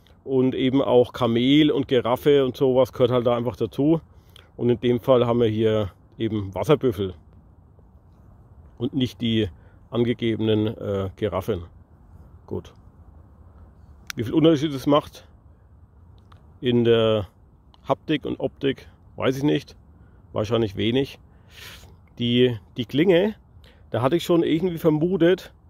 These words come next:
dass es kein rostfreier Stahl ist. Äh, und das hat sich auch, ähm, bestätigt jetzt durch de-, durch den, den Post, äh, vom, vom Hersteller, vom Macher.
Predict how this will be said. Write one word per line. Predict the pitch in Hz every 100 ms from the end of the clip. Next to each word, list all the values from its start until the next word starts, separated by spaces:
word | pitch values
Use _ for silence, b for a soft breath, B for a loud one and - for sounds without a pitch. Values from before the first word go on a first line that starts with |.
| - _ _
dass | 131 123
es | 135
kein | - 123 139 160 143 -
rostfreier | 110 104 156 - - 113 110
Stahl | - 110 98 98
ist. | 90 - - _ _ - - - - - - b b b b b - -
Äh, | 127
und | 127 135
das | 131 -
hat | 135 -
sich | 147
auch, | 143 139 - -
ähm, | 131 127 123 120 104 - -
bestätigt | 120 - 120 151 208 -
jetzt | 190 - - - - - - _ - _ -
durch | 131 120
de-, | 135 123 -
durch | 131 113
den, | 120 117 113 110 107 -
den | 117 113
Post, | 127 160 - -
äh, | 135 131
vom, | - 127 117 104 -
vom | - 110
Hersteller, | 110 143 - 160 170
vom | - 113
Macher. | 120 170